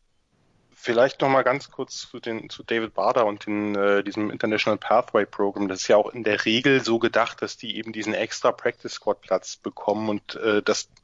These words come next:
Jakob Johnson damals den nicht bekommen hat, war ja schon eine absolute Sensation eigentlich, dass gerade jemand wie Bill Belichick, der einfach sagt, okay, dann habe ich einen Buddy mehr im, im, im Training und daraus seinen Vorteil zieht, dass der sagt, nee, ich brauche den im Team.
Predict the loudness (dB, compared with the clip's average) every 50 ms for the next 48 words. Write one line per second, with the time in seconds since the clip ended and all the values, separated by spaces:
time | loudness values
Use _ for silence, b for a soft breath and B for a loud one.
0 | _ _ -2 0 0 0 0 -2 -2 0 2 2 2 2 0 -2 -4 -2 -2 -4
1 | -6 -8 -14 _ -20 -20 -20 _ _ 0 2 4 4 4 2 2 -2 -8 -6 -4
2 | -4 -2 -2 -4 -4 -6 -6 -4 -2 0 0 0 0 0 -2 0 2 2 4 4
3 | 4 2 0 -2 -4 -2 -2 -2 -4 -6 -8 -10 -10 -8 -4 -2 0 2 0 0
4 | 0 -4 -4 0 0 2 2 0 -2 -4 -4 -8 -10 -10 -12 -10 -4 0 2 2
5 | 2 2 0 -4 -4 -4 -6 -8 -8 -6 -2 0 2 2 4 2 2 0 -2 -2
6 | -2 0 -2 -2 0 2 0 0 0 -2 -4 -6 -6 -4 -2 0 2 2 2 0
7 | 0 -2 0 0 0 0 0 0 0 0 0 -2 0 2 2 2 2 2 0 -2
8 | b b b b b b b -16 -16 -16 _ _ -12 -8 -8 -8 -8 -10 -10 -10
9 | -10 -8 -6 -2 0 2 2 2 2 2 0 -2 B B B B B B 0 2
10 | 4 4 4 2 2 2 2 0 0 0 -4 -6 -6 -8 -10 -8 -8 -6 -4 -4
11 | -2 -2 -2 -4 -4 -4 -6 -6 -6 -8 -8 0 2 2 2 2 0 -4 -12 -10
12 | -10 -8 -8 -10 -12 -10 -12 -12 -10 -8 -8 -8 -8